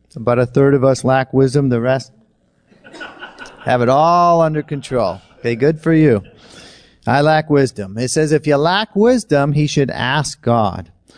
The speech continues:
who gives generously to all without finding fault, and it, it will be given to him."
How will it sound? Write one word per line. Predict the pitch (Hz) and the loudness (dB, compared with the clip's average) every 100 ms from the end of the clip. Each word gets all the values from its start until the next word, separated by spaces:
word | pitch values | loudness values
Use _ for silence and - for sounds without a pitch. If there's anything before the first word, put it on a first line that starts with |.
| - - | -4 0
who | 156 | 4
gives | 202 202 | 4 2
generously | 151 202 240 214 - 165 | 0 0 2 0 -2 -2
to | 160 | 0
all | 160 175 | 2 2
without | 165 165 143 | 2 0 0
finding | - 151 160 156 | -2 -2 0 -2
fault, | - 180 156 | 0 0 0
and | 143 | 0
it, | 160 - | -2 -4
it | - 220 254 | -2 -2 -2
will | 190 202 | -2 -2
be | 185 180 | -2 -4
given | 185 196 196 | -2 -2 -4
to | 190 180 | -2 0
him." | 156 180 143 131 175 | 2 2 2 0 -2